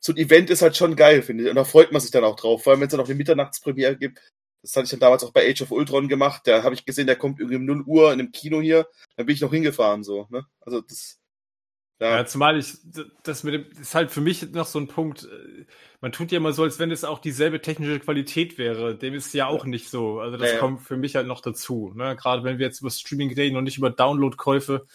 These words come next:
Speaker 2: ähm, dann ist es halt auch nochmal ein anderes Thema, weil allein schon tonal das Ganze ja irgendwie zu Tode komprimiert wird in der Dynamik. Also das ist halt auch nochmal ein Qualitätsunterschied, ob ich das Ding in dem Kinosaal sehe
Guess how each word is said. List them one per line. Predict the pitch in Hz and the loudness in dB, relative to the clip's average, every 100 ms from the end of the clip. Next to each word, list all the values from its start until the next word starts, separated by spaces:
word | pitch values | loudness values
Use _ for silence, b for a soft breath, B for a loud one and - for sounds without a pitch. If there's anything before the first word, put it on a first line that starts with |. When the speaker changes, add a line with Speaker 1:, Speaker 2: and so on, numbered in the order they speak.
| B B B B | B B B B
Speaker 2:
ähm, | 113 117 123 | -10 -10 -8
dann | 123 123 | -8 -8
ist | 139 | -10
es | - | -4
halt | 131 | -2
auch | 123 | -2
nochmal | 135 127 | -2 -2
ein | 127 | -2
anderes | 135 123 - | -4 -6 -8
Thema, | - 139 117 | -4 0 2
weil | 110 | 2
allein | 113 123 123 | 2 0 0
schon | 123 | -4
tonal | - 120 117 135 | -4 -2 2 4
das | 113 - | 2 -2
Ganze | 117 117 | -4 -2
ja | 113 113 113 | -2 0 -2
irgendwie | 98 117 113 113 | -4 -10 -8 -10
zu | - 110 | -10 -16
Tode | - 151 127 | -10 -6 -4
komprimiert | - 117 - 113 113 - | -4 -8 -6 -4 -4 -4
wird | 120 | -8
in | 117 | -4
der | 113 | -6
Dynamik. | 117 120 120 131 - | -4 -2 0 0 -2
Also | 123 120 | -4 -4
das | 113 | -8
ist | 135 131 | -4 -2
halt | 123 | 0
auch | 127 | 0
nochmal | 123 131 120 | 0 0 0
ein | 120 | 0
Qualitätsunterschied, | - 123 117 139 - 117 117 - 117 | 0 -2 0 -2 -2 -6 -4 -4 -4
ob | 113 | -6
ich | |
das | - 113 | -8 -4
Ding | 123 | -4
in | 120 | -2
dem | 110 | -4
Kinosaal | - 139 117 113 107 | -4 -2 0 2 0
sehe | 113 123 127 | 2 2 0